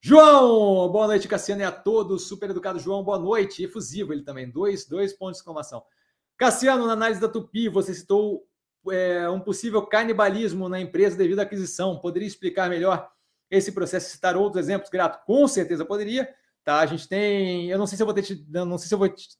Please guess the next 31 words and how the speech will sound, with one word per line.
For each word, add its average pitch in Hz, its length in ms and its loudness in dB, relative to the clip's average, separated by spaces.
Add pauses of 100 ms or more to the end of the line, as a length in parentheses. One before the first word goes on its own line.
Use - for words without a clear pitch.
(180)
ter 170 60 6
exemplo 180 420 2
de 147 160 -4
canibalismo, 185 800 0 (340)
mas 185 220 2
eu 196 80 2
vou 220 100 2
ter 214 80 -2
exemplo 202 320 -2
de 190 120 -4
não 262 280 2
canibalismo, 202 800 -4
dois 202 340 4
deles, - 360 -12
tá? 123 200 -10
Que 123 100 -20
já 151 120 -4
vem 165 100 -4
na 175 100 -6
cabeça. 120 360 -8
Só 180 120 -8
um 185 80 -10
gole 165 200 -4
de 143 80 -4
água 160 160 -2
que 160 80 -14
a 147 40 -12
boca 147 200 -12
tá 147 80 -20
ficando 147 180 -20
seca. - 260 -16